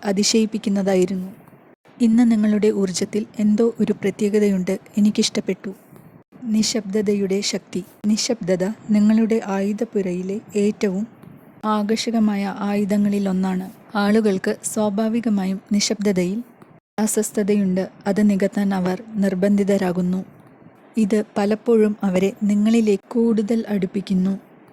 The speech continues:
നിശബ്ദതയെ അംഗീകരിക്കുന്നവരെ കൂടുതൽ ആത്മവിശ്വാസമുള്ളവരും നിഗൂഢരുമായി കാണുന്നു. ഇത് രണ്ടും ആകർഷണത്തിന് ഇന്ധനം നൽകുന്നു.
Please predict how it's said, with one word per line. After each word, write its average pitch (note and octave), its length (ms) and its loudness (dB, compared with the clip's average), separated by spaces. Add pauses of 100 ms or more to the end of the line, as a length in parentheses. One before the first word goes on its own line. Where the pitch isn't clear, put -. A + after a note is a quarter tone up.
(340)
നിശബ്ദതയെ A#3 680 0 (120)
അംഗീകരിക്കുന്നവരെ G#3 920 2 (220)
കൂടുതൽ G#3+ 480 0 (380)
ആത്മവിശ്വാസമുള്ളവരും G#3 1200 0 (100)
നിഗൂഢരുമായി G#3 760 2
കാണുന്നു. G#3+ 280 2
ഇത് A#3 80 4
രണ്ടും F#3 340 2 (180)
ആകർഷണത്തിന് G3+ 840 0 (160)
ഇന്ധനം G#3 440 4
നൽകുന്നു. F3+ 440 -2